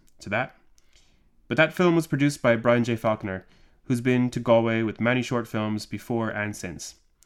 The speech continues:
And it was a true delight to see him tread the boards of the Town Hall Theatre this past year to present his first feature film,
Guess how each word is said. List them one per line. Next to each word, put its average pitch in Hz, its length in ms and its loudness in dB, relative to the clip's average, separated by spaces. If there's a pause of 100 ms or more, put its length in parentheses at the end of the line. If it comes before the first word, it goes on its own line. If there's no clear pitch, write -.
(340)
And 110 340 0
it 113 120 -4
was 110 120 -8
a 107 60 -6
true 151 260 0
delight 113 400 2 (280)
to 113 100 -6
see 120 180 0
him 110 100 0
tread 127 240 -2
the 127 60 -8
boards 110 380 -2
of 90 60 -8
the 98 60 -8
Town 131 280 -2
Hall 127 160 -2
Theatre 113 280 -4
this 101 180 -10
past 95 300 -6
year 95 280 -8 (280)
to - 100 -20
present 110 380 -2
his 107 140 -6
first 127 300 -6
feature 104 260 -6
film, 95 420 -8